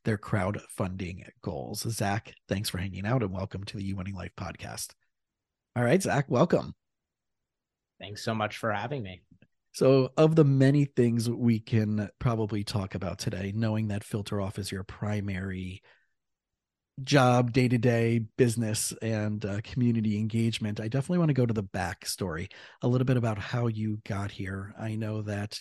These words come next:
Speaker 1: you kind of have a background in serial entrepreneurship. Um, you've dabbled, I don't wanna call it dabbling, but you've, uh, led the way in a lot of mental health advocacy. Um, so I kind of just wanna start off with a little bit of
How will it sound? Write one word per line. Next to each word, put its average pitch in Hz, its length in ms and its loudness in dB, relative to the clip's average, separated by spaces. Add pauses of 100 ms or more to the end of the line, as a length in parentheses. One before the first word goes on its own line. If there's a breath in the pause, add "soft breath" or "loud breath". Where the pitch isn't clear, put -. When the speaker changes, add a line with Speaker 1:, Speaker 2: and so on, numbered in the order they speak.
Speaker 1:
you 110 300 -4
kind 120 220 -4
of 110 80 -6
have 127 160 -2
a 113 80 -4
background 113 380 -4
in 92 220 -10
serial 110 520 0
entrepreneurship. 110 720 -4 (420 loud breath)
Um, 98 640 -6
you've 104 460 -8 (180)
dabbled, 107 640 -6 (120)
I - 40 -12
don't 92 100 -10
wanna 92 140 -10
call - 160 -12
it 110 60 -6
dabbling, 151 380 6
but 107 220 -2 (300 loud breath)
you've, 104 420 -4 (100)
uh, 98 280 -4
led 113 340 -4
the 113 80 -6
way 104 280 -6
in 104 100 -8
a 104 40 -8
lot 98 220 -8
of 98 180 -12
mental 107 360 -6
health 104 500 -8 (100)
advocacy. 120 720 -2 (300 loud breath)
Um, 92 520 -8 (160)
so 127 260 0
I 117 140 0 (180)
kind 160 160 2
of 160 140 2
just - 240 -4
wanna 139 160 2
start 127 240 0
off 127 160 0
with 120 100 -2
a - 20 -8
little 123 140 -2
bit 120 140 -4
of 113 160 -4